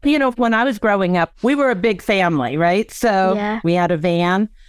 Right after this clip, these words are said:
Speaker 1: and we would all
Speaker 2: Okay.
Speaker 1: go on trips together. And, you know, for family vacation and things, we would go camping or we would go for a drive and, you know, and
Speaker 2: Okay.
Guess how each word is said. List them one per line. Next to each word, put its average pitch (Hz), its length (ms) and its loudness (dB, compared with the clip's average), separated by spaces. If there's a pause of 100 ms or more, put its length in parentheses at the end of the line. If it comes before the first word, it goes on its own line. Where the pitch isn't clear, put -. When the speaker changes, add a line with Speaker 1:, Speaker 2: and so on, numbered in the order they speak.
(140)
Speaker 1:
and 196 160 0
we 196 120 0
would 196 140 0
all 196 180 2
Speaker 2:
Okay. 202 80 -2
Speaker 1:
go 214 140 0
on 185 260 0
trips - 400 -6
together. 165 440 0
And, 156 120 0
you 180 40 -2
know, 180 120 2
for - 160 -4
family 196 400 0
vacation 190 640 0
and 247 180 0
things, 262 360 0 (460)
we 214 140 2
would 202 200 0
go 185 300 0
camping 202 840 0 (500)
or 180 260 2
we 185 160 0
would 180 160 -2
go 180 180 2
for 196 220 -2
a 196 60 0
drive 180 760 0 (200)
and, 170 420 0
you 202 80 2
know, 175 220 0
and 196 400 0
Speaker 2:
Okay. 208 60 -14